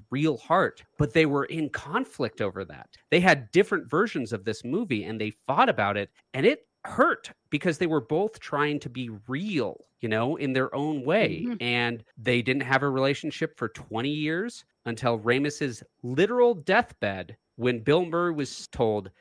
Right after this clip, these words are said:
Speaker 1: "You go to his deathbed and you make up with this man, or you will regret it for the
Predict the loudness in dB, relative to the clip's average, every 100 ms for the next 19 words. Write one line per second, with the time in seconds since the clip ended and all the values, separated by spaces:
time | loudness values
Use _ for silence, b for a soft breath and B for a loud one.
0 | _ -4 -4 4 4 4 0 -2 2 4
1 | 2 2 -6 -6 -12 -20 -10 -8 -6 -6
2 | 2 2 0 -10 _ _ 2 4 2 -2
3 | -4 -4 -6 -4 -6 -8 -4 -4 -2 -2
4 | 0 -2 -2 -4 0 0 0 -6 -8 -8